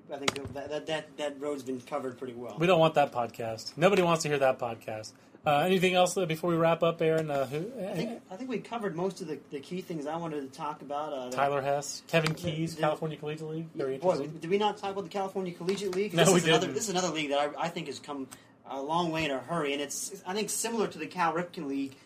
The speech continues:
Speaker 1: You've
Speaker 2: Exactly.
Speaker 1: got, you've got the one dominant franchise, but the league itself seems like it's well run, uh, and, you know, the, the, the Foresters are kind of the West Coast Yous's Orioles.
Speaker 2: That's exactly right. Uh, your N B C champions, N B C World Series champions,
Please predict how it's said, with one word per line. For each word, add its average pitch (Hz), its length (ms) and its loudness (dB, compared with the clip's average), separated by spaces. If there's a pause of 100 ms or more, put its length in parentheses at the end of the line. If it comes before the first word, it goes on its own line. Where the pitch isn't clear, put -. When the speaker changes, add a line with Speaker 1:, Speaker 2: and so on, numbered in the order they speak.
Speaker 1:
You've 151 80 -12
Speaker 2:
Exactly. 135 380 4
Speaker 1:
got, 117 80 -4
you've 117 80 -4
got 127 160 0
the 143 80 -8
one 175 320 -2
dominant 180 340 0
franchise, 156 540 -4
but 131 160 -14
the 139 60 -4
league 170 160 -2
itself 175 340 0
seems 175 120 -6
like 156 100 -6
it's 131 120 -8
well 151 220 -4
run, 143 320 -6 (420)
uh, 127 380 -4 (120)
and, 139 240 -6
you 151 100 -10
know, 143 140 -6
the, 139 100 -8
the, 143 180 -14 (460)
the 147 60 -14
Foresters 180 640 2
are 151 220 -2
kind 165 160 -4
of 151 40 -6
the 143 60 -4
West 156 260 0
Coast 165 280 -4
Yous's 147 340 -6
Orioles. 131 560 -8
Speaker 2:
That's 185 160 4
exactly 180 440 2
right. 170 460 2
Uh, 139 140 2
your 135 180 0
N 160 140 4
B 165 80 2
C 165 340 0
champions, 170 520 -2
N 151 80 -2
B 156 80 -4
C 160 140 -4
World 151 180 0
Series 151 200 -6
champions, 165 600 -6